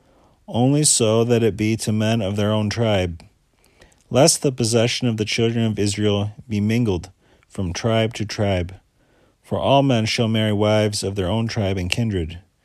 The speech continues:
and all women shall take husbands of the same tribe, that the inheritance may remain in the families, and that the tribes be not mingled one with another, but remain so,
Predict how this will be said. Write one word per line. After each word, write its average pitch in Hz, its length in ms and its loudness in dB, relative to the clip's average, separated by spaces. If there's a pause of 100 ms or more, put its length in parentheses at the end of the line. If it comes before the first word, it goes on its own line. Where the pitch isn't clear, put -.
(400)
and - 100 -6
all 113 220 4
women 131 280 2
shall 117 200 0
take 110 240 -2
husbands 107 480 -2
of 98 80 -4
the 101 80 -4
same 110 320 -2
tribe, 92 440 -4 (640)
that 110 120 -8
the 110 100 -2
inheritance 123 640 0
may 107 180 0
remain 107 460 0
in 107 140 -2
the 113 60 0
families, 92 720 -4 (640)
and 110 140 -2
that 120 160 6
the - 80 2
tribes 123 540 4
be 117 160 -2
not 113 240 2
mingled 104 480 -2 (260)
one 110 260 0
with 107 120 0
another, 104 480 -2 (460)
but 98 120 -2
remain 110 440 0
so, 85 400 -2